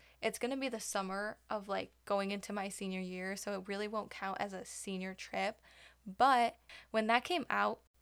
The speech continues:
I literally ran to my phone and I started texting my dad. I was like, "The Cubs are playing in London again. Can we go? Can we go?" And then he would be like,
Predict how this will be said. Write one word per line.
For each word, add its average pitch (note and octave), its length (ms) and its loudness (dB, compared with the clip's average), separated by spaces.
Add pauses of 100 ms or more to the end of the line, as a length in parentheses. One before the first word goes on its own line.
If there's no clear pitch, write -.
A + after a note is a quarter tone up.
(240)
I A#3+ 180 10
literally G#3+ 600 2
ran G3 420 0
to G3+ 80 -6
my G3+ 120 -2
phone G3 240 0
and G3+ 120 -2
I F#3+ 200 2 (160)
started F#3+ 440 -4
texting - 480 -2
my F#3 140 -2
dad. F#3+ 320 2 (260)
I A3 60 -8
was G#3 160 -4
like, G#3+ 220 -2 (260)
"The C4+ 80 -8
Cubs C4 260 0
are C4+ 100 4
playing B3+ 520 -4
in A#3+ 160 -2
London A#3+ 320 2
again. A#3 580 4
Can G#3+ 160 -4
we G#3 60 -6
go? B3 240 4
Can A#3 140 -4
we G#3+ 100 -4
go?" B3 380 4 (340)
And A3+ 80 4
then A3 80 2
he A3 120 -2
would A3+ 140 -2
be A3 120 -2
like, G#3+ 200 0